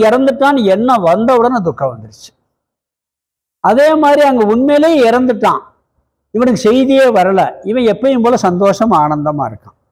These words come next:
கடவுளுடைய சிருஷ்டி இறந்துட்டான், ஆனா இவனுடைய மனசுப்படி இறக்கல.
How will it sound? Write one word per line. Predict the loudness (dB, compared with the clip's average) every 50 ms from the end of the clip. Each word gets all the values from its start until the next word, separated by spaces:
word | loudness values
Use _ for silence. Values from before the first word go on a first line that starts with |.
| _ _ _ _ _ _ _ _ _ _ _ _ _ _ -2 0
கடவுளுடைய | 2 2 2 2 2 2 2 2 0 0 0
சிருஷ்டி | -2 -2 -2 -2 0 0 2
இறந்துட்டான், | 2 2 0 -2 -2 -2 -2 -2 -4 -6 -12 -18 _ _ _ _ _ _ _ _ _ _ -2
ஆனா | 0 2 2 2
இவனுடைய | 2 2 2 2 2 2
மனசுப்படி | 2 2 2 0 -2 -2 -2 0 0 0 0 0 -2 -2 -2 -2
இறக்கல. | -2 -2 -2 -4 -6 -8